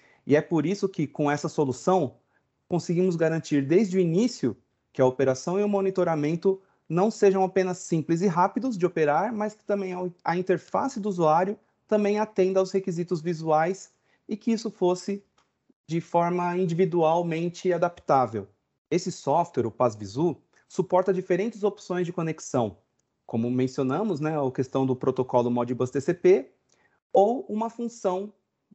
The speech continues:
de O P C U A do tipo client. Como resultado disso, pode ser usado com praticamente qualquer sistema de controle usado pelo cliente.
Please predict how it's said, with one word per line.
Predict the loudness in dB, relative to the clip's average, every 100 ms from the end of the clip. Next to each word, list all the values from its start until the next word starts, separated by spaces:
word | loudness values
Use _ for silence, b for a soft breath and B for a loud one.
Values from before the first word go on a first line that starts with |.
| _
de | -10 -8 -6 -8 -10 _ _ _
O | 0
P | 2 -2
C | 2 2
U | 4 4
A | 2 0 _ -12
do | -12
tipo | -12 -14 -6
client. | 0 0 0 -4 -8 -18 _ _ _ _ _ _ _
Como | -2 0
resultado | 2 -2 -2 -2 -2
disso, | -4 -6 -6 -8 -10 _ _ 0
pode | 0 0
ser | -4 -4
usado | -2 0 0
com | -4 -10
praticamente | -2 -2 -2 -4 -4 -4 -6 -4
qualquer | -4 -2 -4
sistema | -4 -6 -4 -4
de |
controle | -2 -4 0 0 0 0
usado | -2 -2 -2
pelo | -2 -2
cliente. | -2 0 0 -4 -12